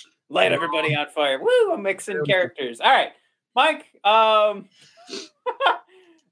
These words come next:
Speaker 1: it, it was a, it was a hefty week of pro wrestling, but, uh, are you ready to jump into probably our favorite part of every week?
Speaker 2: I do, but the only thing, just before we do, I'm really pumped for that A E W, uh, women's tournament to
Speaker 1: Oh
Speaker 2: see
Speaker 1: my
Speaker 2: who's
Speaker 1: God,
Speaker 2: gonna
Speaker 1: yeah.
Speaker 2: fight,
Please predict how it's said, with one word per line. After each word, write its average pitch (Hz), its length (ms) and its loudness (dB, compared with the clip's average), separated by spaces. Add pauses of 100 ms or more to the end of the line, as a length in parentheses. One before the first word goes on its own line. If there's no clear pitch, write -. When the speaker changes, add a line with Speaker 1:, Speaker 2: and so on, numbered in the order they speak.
Speaker 1:
it, 226 260 -2
it 254 120 -2
was 277 200 -2
a, 247 280 -2
it 214 60 -4
was 254 100 -8
a 240 80 -2
hefty 247 300 -6
week 233 220 -12
of 226 100 -20
pro 226 180 -4
wrestling, 214 560 -6
but, 156 280 -4
uh, 175 60 -4
are 160 280 0
you 180 140 -12
ready 190 260 -4
to 175 100 -10
jump 180 320 -8
into 180 640 -8
probably 185 300 0
our 151 160 0
favorite 220 400 0
part 226 220 2
of 214 100 -6
every 226 240 -2
week? 262 300 -2 (1600)
Speaker 2:
I 151 180 2
do, 208 460 2
but 160 280 0
the 151 60 2
only 202 240 2
thing, 214 420 -2 (340)
just 180 200 -2
before 202 300 2
we 190 80 6
do, 180 160 4
I'm 160 100 2
really 165 200 4
pumped 165 260 -2
for 160 80 0
that 139 140 2
A - 40 2
E 147 200 0
W, 143 640 2
uh, 123 240 4
women's 143 340 0
tournament 180 480 2
to 143 60 0
Speaker 1:
Oh 127 40 2
Speaker 2:
see - 140 0
Speaker 1:
my 131 60 4
Speaker 2:
who's 139 140 2
Speaker 1:
God, 156 140 0
Speaker 2:
gonna 156 80 0
Speaker 1:
yeah. 139 140 0
Speaker 2:
fight, 131 220 2